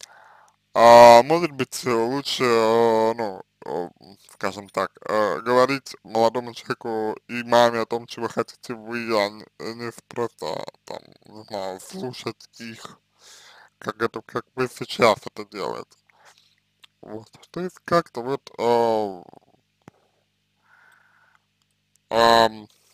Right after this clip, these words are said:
наполнять свою жизнь, потому что уж слишком сильно это напоминает бе-, бегство, слишком сильно это напоминает избегание, а избегание никогда не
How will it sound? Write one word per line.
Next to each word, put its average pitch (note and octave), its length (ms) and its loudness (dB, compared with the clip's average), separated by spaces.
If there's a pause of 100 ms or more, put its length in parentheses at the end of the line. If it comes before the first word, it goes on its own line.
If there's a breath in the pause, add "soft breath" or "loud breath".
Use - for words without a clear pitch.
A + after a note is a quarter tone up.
наполнять B2 580 -2
свою C3 440 -4
жизнь, A2+ 520 -12
потому A2+ 320 -8
что - 200 -8
уж B2 80 -10
слишком D3 640 -12 (160)
сильно B2+ 260 -10
это A2+ 180 -8
напоминает A2+ 600 -10 (540)
бе-, A2 420 -2
бегство, A#2+ 720 -2 (640 soft breath)
слишком A#2+ 400 -14
сильно A#2 180 -10
это - 160 -12
напоминает G#2 680 -10 (400)
избегание, A#2 640 0 (360)
а G#2+ 360 0 (680 loud breath)
избегание A#2+ 600 -2
никогда B2+ 840 0
не A2+ 480 -6